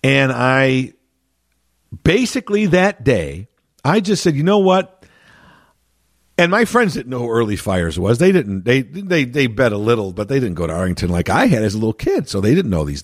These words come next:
these jockeys' names. I knew their names, having gone there over the years. And a lot of them were still there. So I said, "You know what? I'm just," you know, I first, I, the, the first race, I said, "Well, you know what? I'm betting on this one 'cause Early Fires is the jockey."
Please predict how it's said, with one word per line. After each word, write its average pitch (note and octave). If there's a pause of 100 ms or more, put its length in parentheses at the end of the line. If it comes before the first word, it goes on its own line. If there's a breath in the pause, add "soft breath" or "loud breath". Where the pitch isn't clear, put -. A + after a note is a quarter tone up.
these D2
jockeys' C#2+
names. F2
I G#3+
knew A3+
their D3
names, - (1600 soft breath)
having B2+
gone A3+
there C2+ (400)
over E2+
the D2+
years. C#2 (960 soft breath)
And A#2
a A2+
lot A2+
of A2
them C3+
were B2+
still F3+
there. G#3+
So C3+
I G3
said, D#3+
"You D#3
know G3
what? F3+ (180)
I'm A3
just," E3+
you C3+
know, C3
I A#2+
first, -
I, A#2+
the, -
the A2
first F#3+
race, B2
I A2
said, G#2+ (400 loud breath)
"Well, E3
you E3
know D#3
what? D3+
I'm D3
betting C#3
on A2+
this G#2+
one G#2+
'cause F#2+
Early A2
Fires F2+
is D2+
the C#2
jockey." C#2